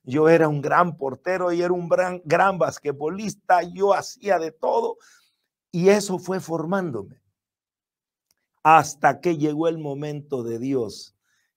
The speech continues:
El siguiente momento, y yo quiero que escuchen, si en el primer momento mi madre fue la protagonista, en el segundo momento fue mi padre. Y disculpen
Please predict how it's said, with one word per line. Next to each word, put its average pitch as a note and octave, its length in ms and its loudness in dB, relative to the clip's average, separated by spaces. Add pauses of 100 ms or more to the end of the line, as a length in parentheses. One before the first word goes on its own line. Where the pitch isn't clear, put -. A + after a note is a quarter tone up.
El G#2 120 -4
siguiente F3+ 680 -2
momento, E3 500 -4
y C#3 60 -4
yo D3+ 240 -2
quiero D#3+ 340 -2
que C3 120 -4
escuchen, D#3 760 -8 (480)
si E3 320 -4
en D3 160 0
el C3+ 220 -2
primer D3 360 -2
momento G3 600 -2
mi D3 160 -6
madre D#3+ 540 2
fue E3+ 260 2
la D3 180 -2
protagonista, B2 1080 -6 (760)
en B2+ 140 -2
el C#3 120 0
segundo D#3 540 -4
momento D3 540 -8
fue C#3+ 180 -8
mi D3 160 -10
padre. - 600 -12 (1500)
Y A#3 460 -8 (1160)
disculpen A#3 1120 -2